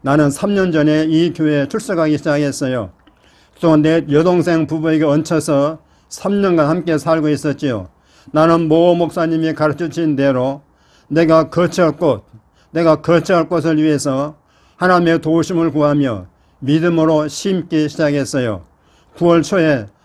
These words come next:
함께 일하는 사람이 내게 전화하기를 자기의 모바일 홈을 어떻게 할지 하나님께 구하고 있었는데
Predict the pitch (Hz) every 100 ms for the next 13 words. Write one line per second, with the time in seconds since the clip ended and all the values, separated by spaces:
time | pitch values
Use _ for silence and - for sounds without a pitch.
0 | _ - 208 202 175 165 165 160 156 156
1 | 147 151 151 143 151 156 151 160 175 151
2 | 147 156 131 87 _ _ _ _ _ 160
3 | 156 151 151 143 160 170 175 160 175 196
4 | 147 170 190 _ _ _ 156 151 170 165
5 | 160 160 156 117 98 - _ _ 165 165
6 | 165 165 165 156 165 165 160 156 156 160
7 | 160 170 139 143 175